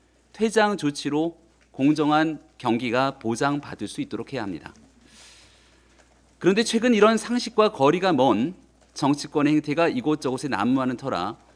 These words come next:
월드컵을 맞은 선수들의 스포츠맨십을 한 번 더 생각해 보게 됩니다.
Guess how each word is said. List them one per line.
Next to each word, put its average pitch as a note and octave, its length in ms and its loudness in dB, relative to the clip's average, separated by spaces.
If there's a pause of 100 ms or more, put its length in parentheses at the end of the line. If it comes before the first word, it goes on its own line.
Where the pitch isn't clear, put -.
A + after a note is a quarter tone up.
(360)
월드컵을 D3 480 0
맞은 G#2+ 480 -2 (300)
선수들의 D#3 480 -2
스포츠맨십을 C3 760 -6
한 D3+ 120 -8
번 C#3 120 -4
더 G#2+ 120 -6
생각해 D3+ 380 -6
보게 G2 180 -10
됩니다. D#2+ 320 -14